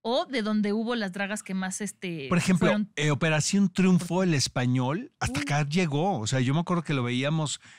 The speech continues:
Speaker 2: en la, en la señal que era Antena tres o T V Española, T V Española. Exacto. Y yo me acuerdo que fui a ver a mi familia, porque te-, yo tenía familia por allá en aquel entonces, y está, todo mundo veía Operación
Speaker 1: Operación
Speaker 2: Triunfo,
Speaker 1: Triunfo.
Speaker 2: la primera. Y quisieron,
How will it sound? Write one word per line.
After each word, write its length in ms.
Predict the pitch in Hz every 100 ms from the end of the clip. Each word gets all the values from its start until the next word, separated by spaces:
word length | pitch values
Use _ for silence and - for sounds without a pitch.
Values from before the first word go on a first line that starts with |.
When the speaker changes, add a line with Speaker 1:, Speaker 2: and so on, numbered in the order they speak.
| _ -
Speaker 2:
en 120 | 120
la, 540 | 117 110 110 110 110 110
en 140 | 110
la 100 | 113
señal 400 | 113 113 120 117
que 80 | 170
era 100 | 156
Antena 360 | 156 147 160 175
tres 220 | 180 170
o 80 | 156
T 100 | 143
V 60 |
Española, 400 | 143 - 120 110 110
T 80 | 143
V 40 |
Española. 560 | 139 - 113 107 98 - - - -
Exacto. 400 | 120 113 110 107
Y 60 | 131
yo 100 | 165
me 80 | 214
acuerdo 220 | 208 220
que 120 | -
fui 120 | 147 175
a 40 |
ver 140 | 165 165
a 40 |
mi 120 | 165
familia, 340 | 156 139 143 127
porque 180 | 113
te-, 160 | 113 120
yo 160 | 120 127
tenía 300 | 139 131 123
familia 340 | 139 131 123
por 160 | 123 120
allá 160 | 117
en 100 | 113
aquel 200 | 113 117
entonces, 540 | 113 113 110 110 113 - - - -
y 60 | -
está, 260 | 123 160 147 _
todo 400 | - 190 196 202 -
mundo 460 | 160 160 156 170
veía 420 | 160 135 135 135
Operación 380 | 151 143 120 220
Speaker 1:
Operación 120 | 143
Speaker 2:
Triunfo, 380 | 196 170 175 -
Speaker 1:
Triunfo. 160 | 208 170
Speaker 2:
la 160 | 151
primera. 640 | - 143 139 156 175 107 - _ _ - - -
Y 100 | 127
quisieron, 600 | 131 135 165 151 180 190